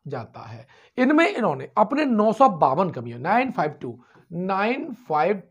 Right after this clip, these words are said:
टू कवियों का उल्लेख किया है। देखिए, किसी भी ग्रंथ में जितने कवि, मैंने आपको ऐतिहासिक ग्रंथ हैं, उसमें कवियों की संख्या पूछी जाती रही है। इसमें कितने कवि हैं? नौ सौ बावन कवि का उल्लेख इन्होंने अपने इस ग्रंथ में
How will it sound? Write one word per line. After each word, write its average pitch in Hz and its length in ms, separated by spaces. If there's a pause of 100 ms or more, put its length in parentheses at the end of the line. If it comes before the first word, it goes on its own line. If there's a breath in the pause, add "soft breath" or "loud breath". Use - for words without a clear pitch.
(100)
टू 226 140
कवियों 156 480
का 175 180
उल्लेख 143 720
किया 120 240
है। 127 280 (360 soft breath)
देखिए, 202 240
किसी 214 280
भी 226 80
ग्रंथ 185 220
में 196 160
जितने 190 260
कवि, 190 260
मैंने 190 220
आपको 165 420
ऐतिहासिक 165 460
ग्रंथ 156 240
हैं, 208 120
उसमें 180 260
कवियों 165 300
की 143 120
संख्या 135 260
पूछी 131 300
जाती 135 280
रही 196 160
है। 208 160 (300 loud breath)
इसमें 185 280
कितने 190 280
कवि 185 240
हैं? 208 200
नौ 165 340
सौ 196 320
बावन 143 520
कवि 143 320
का 170 160
उल्लेख 170 520
इन्होंने 147 360
अपने 151 280
इस - 200
ग्रंथ 131 200
में 202 260